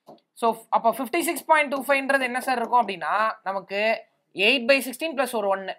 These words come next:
நைன் பை சிக்ஸ்டீன். ஓகேவா? அப்போ பதினாறு ரூபாய் போட்டா ஒன்பது ரூபாய் உங்களுக்கு இன்ட்ரெஸ்ட் மட்டும் வருது அப்படின்னா, மொத்தமா ரிட்டர்ன் எவ்வளவு சார் வரும் அப்படின்னா, ட்வென்டி ஃபைவ் பை சிக்ஸ்டீன் வரும். அப்ப நாலாம் வாய்ப்பால் அடிச்சீங்க, ஃபோர் டேபிள் அடிச்சீங்கன்னா, இங்க த்ரீ தௌசண்ட், இங்க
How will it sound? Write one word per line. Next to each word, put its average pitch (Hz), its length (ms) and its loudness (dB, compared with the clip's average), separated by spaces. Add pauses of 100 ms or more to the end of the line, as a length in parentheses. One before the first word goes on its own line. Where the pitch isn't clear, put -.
நைன் 226 320 -2
பை 233 140 2
சிக்ஸ்டீன். - 600 -18 (680)
ஓகேவா? 233 380 0 (360)
அப்போ 208 420 2
பதினாறு 330 440 8
ரூபாய் 339 200 10
போட்டா 302 300 8
ஒன்பது 269 240 6
ரூபாய் 285 180 6
உங்களுக்கு 226 240 -2
இன்ட்ரெஸ்ட் 254 260 -6
மட்டும் 240 320 -2
வருது 202 120 -4
அப்படின்னா, 185 580 -2
மொத்தமா 294 300 2
ரிட்டர்ன் 254 280 0
எவ்வளவு 254 220 0
சார் 226 180 -2
வரும் 208 400 0
அப்படின்னா, 165 580 -2 (1000)
ட்வென்டி 214 260 -4
ஃபைவ் 247 220 -2
பை 190 180 -6
சிக்ஸ்டீன் 190 280 -16
வரும். - 280 -14 (500)
அப்ப - 180 -4
நாலாம் 294 360 10
வாய்ப்பால் 285 400 6
அடிச்சீங்க, 247 380 -4
ஃபோர் 277 180 6
டேபிள் 262 240 4
அடிச்சீங்கன்னா, 240 240 -8
இங்க 247 140 -6
த்ரீ 233 340 -2
தௌசண்ட், 233 220 -2
இங்க 240 140 -8